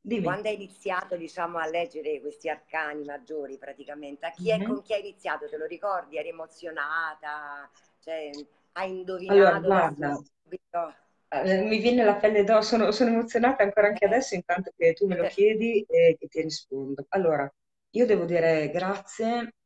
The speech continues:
Speaker 1: a una signora che mi ha avvicinato al, um, al mondo dei tarocchi.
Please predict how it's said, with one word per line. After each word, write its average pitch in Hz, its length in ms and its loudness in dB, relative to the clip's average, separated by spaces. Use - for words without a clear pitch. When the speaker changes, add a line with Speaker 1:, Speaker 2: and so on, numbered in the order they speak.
Speaker 1:
a 151 120 -6
una 151 440 -2
signora 180 500 -4
che - 140 -10
mi 156 140 -6
ha 156 260 -2
avvicinato 156 840 -6
al, 139 260 0
um, 139 640 -6
al 160 140 -4
mondo 160 220 -4
dei 151 180 -4
tarocchi. 143 640 -8